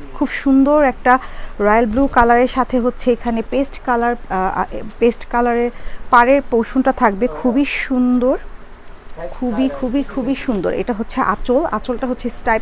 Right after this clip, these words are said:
স্ট্রাইপ থাকবে এবং দুইটা ডিজাইন দেখাবো। এটার মধ্যে আরেকটা ডিজাইন আছে,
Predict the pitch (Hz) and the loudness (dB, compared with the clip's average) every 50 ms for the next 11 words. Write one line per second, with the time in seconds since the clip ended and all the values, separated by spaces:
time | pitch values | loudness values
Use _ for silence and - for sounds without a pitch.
0 | - - - - 220 226 - - 214 202 185 170 170 165 - - - - - - | -2 -4 -2 0 -2 -2 -2 -4 -6 -6 -6 -6 -10 -10 -12 -12 -14 -14 -14 -8
1 | - - 214 254 240 196 214 254 262 - 311 311 269 269 247 269 262 247 226 208 | -4 0 2 2 2 2 2 0 2 2 0 0 2 2 2 2 2 2 2 0
2 | 185 - - 185 160 180 - 208 - 240 240 254 254 262 247 233 226 226 - 262 | -2 -2 -2 -4 -4 -4 -4 -2 -2 0 0 0 0 2 2 2 2 2 0 0
3 | 220 226 208 240 233 226 202 190 - - - 320 | -2 -2 -2 -2 -4 -4 -4 -6 -6 -6 -6 -6